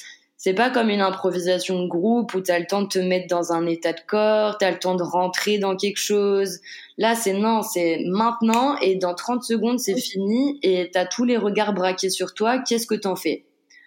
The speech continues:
Speaker 1: Et j'en ai rien fait. Donc, euh, quand je suis re-rentrée dans le cercle, je me suis dit, « Mais vraiment, Marie, là, tu viens de laisser passer ta chance comme ça, aussi stupidement,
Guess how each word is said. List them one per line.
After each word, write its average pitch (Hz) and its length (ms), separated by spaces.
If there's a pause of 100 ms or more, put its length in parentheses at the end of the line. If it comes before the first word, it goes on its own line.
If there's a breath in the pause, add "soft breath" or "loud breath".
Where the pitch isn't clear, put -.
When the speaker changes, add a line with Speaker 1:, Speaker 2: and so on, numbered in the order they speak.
(240 loud breath)
Speaker 1:
Et 175 100
j'en 170 220
ai 175 100
rien 175 300
fait. 170 320 (680 loud breath)
Donc, 175 340
euh, 175 140
quand 185 160
je 175 80
suis 185 80
re-rentrée 185 500
dans 185 120
le 185 60
cercle, 196 520
je 165 140
me 165 100
suis 165 200
dit, « 165 240
Mais 160 320 (100)
vraiment, 170 520
Marie, 180 400
là, 175 180
tu 151 260
viens 151 320
de 165 120
laisser 160 480
passer 175 340
ta 165 140
chance 165 320
comme 170 200
ça, 165 440
aussi 165 340
stupidement, 185 800